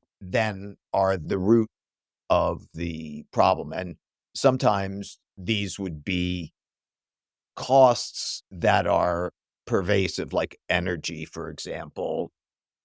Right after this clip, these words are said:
which is an input into everything. So in the seventies,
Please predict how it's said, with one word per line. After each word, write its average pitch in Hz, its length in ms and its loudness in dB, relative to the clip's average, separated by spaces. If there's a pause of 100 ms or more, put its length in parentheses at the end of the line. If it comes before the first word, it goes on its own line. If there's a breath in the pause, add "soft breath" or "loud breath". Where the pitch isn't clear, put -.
(100)
which 82 240 -4
is 82 160 -2
an 80 180 -4
input 85 400 0
into 85 260 0
everything. 92 600 0
So 85 400 -2 (1120)
in 90 140 -4
the 80 80 -6
seventies, 95 880 2